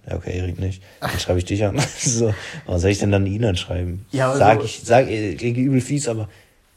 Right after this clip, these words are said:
Speaker 1: so im Endeffekt, ich würde am ehesten dich ansch-, einschreiben, weil du halt der flexibelste bist, was es angeht, weil du dich ja auch noch selbst zeigen könntest.
Speaker 2: Ja.
Speaker 1: Und sowas. Warum soll ich dann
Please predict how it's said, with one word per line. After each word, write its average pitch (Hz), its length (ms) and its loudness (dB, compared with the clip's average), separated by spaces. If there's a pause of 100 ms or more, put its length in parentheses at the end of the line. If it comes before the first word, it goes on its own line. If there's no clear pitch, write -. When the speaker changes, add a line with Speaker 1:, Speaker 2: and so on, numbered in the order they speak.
(260)
Speaker 1:
so - 160 -8
im 87 60 -2
Endeffekt, 95 440 -4 (120)
ich 98 140 -6
würde 101 140 2
am 98 100 0
ehesten 101 220 -2
dich 104 180 0
ansch-, 92 340 -2
einschreiben, 92 560 -2
weil 90 120 0
du 95 140 -2
halt 95 120 0
der 95 100 -2
flexibelste 107 1120 -8
bist, - 400 -8 (160)
was 95 120 -6
es 92 80 -6
angeht, 98 360 -4 (360)
weil 90 100 -4
du 90 60 -2
dich 95 160 -2
ja 98 80 0
auch 95 40 0
noch 95 80 0
selbst 92 220 -4
zeigen 101 220 0
könntest. 98 440 -6 (100)
Speaker 2:
Ja. 123 240 -6 (540)
Speaker 1:
Und 98 120 -6
sowas. 92 460 -2
Warum 90 160 0
soll 98 100 2
ich 95 60 -2
dann 92 320 0